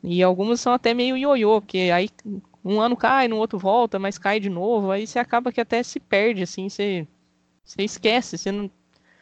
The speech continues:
que uma hora eles estão lá, depois não tão, não tão mais, mas sempre fazendo essas campanhas mais abaixo. Então é uma coisa que até, pra quem não acompanha muito, ah, vai pensar assim, ah,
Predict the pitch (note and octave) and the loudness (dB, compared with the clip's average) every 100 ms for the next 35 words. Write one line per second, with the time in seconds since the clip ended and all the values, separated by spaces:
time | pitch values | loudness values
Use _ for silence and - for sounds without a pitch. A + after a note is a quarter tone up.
0 | _ _ - G#3+ G#3+ A3 A3+ - F#3 F3 | _ _ -6 2 4 4 2 -2 0 2
1 | B3+ G#3+ G3 G#3+ G#3 G3 F#3 F3+ E3 F3+ | 2 0 -2 -4 -2 -4 -4 -6 -8 -4
2 | F#3 G3 E3+ A3 A#3+ A#3 A#3+ - B3+ D#4 | 0 0 2 2 0 0 -2 -2 -2 -2
3 | - D4+ A#3+ - G#3 G#3+ G#3+ G#3+ - A3+ | -2 -2 0 -2 -2 -2 -4 -6 -2 0
4 | G3+ G3 A3+ A#3+ F#3+ - - _ _ _ | 2 0 2 0 0 -4 -18 _ _ _
5 | _ _ - F#3 G#3+ A#3+ F#3+ F3 - F3 | _ _ -4 -2 0 0 2 0 0 -8
6 | E3+ F#3+ G#3 A3 G#3+ A3 A#3 A3+ - A3+ | -4 -2 -2 -2 -2 -2 0 -2 0 -2
7 | - A3+ B3+ E3 - _ _ F#3+ F#3 G3+ | 0 0 0 0 -4 _ _ -2 0 0
8 | G#3+ A#3 G#3+ F#3 F#3 E3 E3 A#3+ B3+ F#3+ | 0 0 0 0 0 -2 -2 -2 -2 0
9 | G3+ A#3+ E3+ - F3+ G#3 G3 G3 G3 G3 | 2 0 -2 -2 -4 -2 -2 0 0 -4
10 | G3 A3+ G3+ | -4 -2 -2